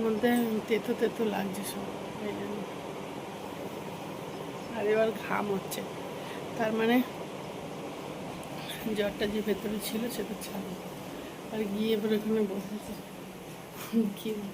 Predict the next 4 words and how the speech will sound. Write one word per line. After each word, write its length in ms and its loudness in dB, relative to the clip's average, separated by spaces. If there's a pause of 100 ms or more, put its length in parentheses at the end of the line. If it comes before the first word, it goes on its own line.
(1000)
আর 160 4
এই 140 2
দেখো 200 0 (1400)
ওই 100 2